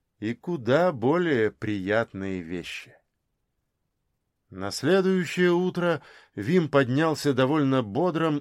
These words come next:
и плотно позавтракал. Он надеялся, что завтрак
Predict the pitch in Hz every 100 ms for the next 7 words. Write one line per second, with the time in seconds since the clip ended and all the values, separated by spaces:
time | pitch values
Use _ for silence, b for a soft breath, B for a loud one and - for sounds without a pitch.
0 | - 196 190 117 143 160 147 143 120 101
1 | 98 - 82 90 92 _ b _ _ -
2 | 117 113 113 107 147 131 107 113 - 113
3 | 92 151 160 98 92